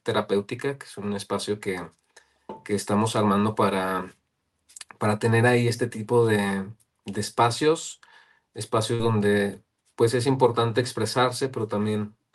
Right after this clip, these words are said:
tener, generar una contención, una contención, un espacio de escucha,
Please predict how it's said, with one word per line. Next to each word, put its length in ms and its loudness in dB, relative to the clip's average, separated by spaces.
tener, 420 0
generar 380 2
una 260 2
contención, 920 2
una 180 -4
contención, 960 2
un 160 2
espacio 360 -2
de 60 2
escucha, 720 -2